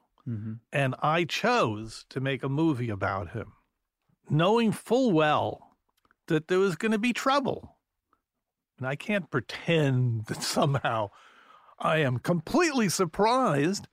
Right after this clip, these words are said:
Speaker 2: that this was going to create trouble. Although I like to say I knew there was going to be a shitstorm, I had no idea there would be a shit hurricane.
Speaker 1: Mm-hmm.
Speaker 2: Elizabeth Holmes was on the front cover of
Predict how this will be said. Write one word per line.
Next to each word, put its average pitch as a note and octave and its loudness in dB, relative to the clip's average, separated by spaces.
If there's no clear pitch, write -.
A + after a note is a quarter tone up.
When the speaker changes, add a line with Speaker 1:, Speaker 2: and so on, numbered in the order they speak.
Speaker 2:
that F3+ 2
this A#3 2
was A3 4
going G3 2
to G3+ 2
create F3+ 2
trouble. A#3+ 0
Although D3 4
I D3 4
like F3+ 2
to F#3 0
say C3+ -2
I C#3 2
knew F3+ 4
there F3+ 4
was D3+ 2
going C#3 0
to C3 -2
be C3+ 2
a B2+ 4
shitstorm, D3 0
I D#3+ 2
had C#3+ 2
no E3+ 2
idea C#3 2
there C3 2
would C3+ 0
be C#3 2
a C3 2
shit F3 0
hurricane. E3+ -2
Speaker 1:
Mm-hmm. A2+ -2
Speaker 2:
Elizabeth G3 0
Holmes F#3 0
was D3+ 0
on F3 2
the D#3+ 0
front F3+ -2
cover D#3+ 0
of B2+ -2